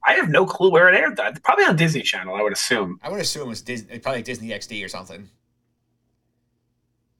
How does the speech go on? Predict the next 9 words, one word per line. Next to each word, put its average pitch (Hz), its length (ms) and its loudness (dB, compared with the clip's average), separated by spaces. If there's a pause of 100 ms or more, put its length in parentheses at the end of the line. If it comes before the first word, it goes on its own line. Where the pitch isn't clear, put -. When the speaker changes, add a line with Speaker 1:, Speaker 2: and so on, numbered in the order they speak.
(160)
Speaker 1:
Yeah, 135 380 4
but 131 180 4
he, 202 180 2
he, 302 300 2
um, 262 420 4 (280)
so 160 560 2 (1400)
the 139 60 -10
senator 190 460 6
here, 120 440 0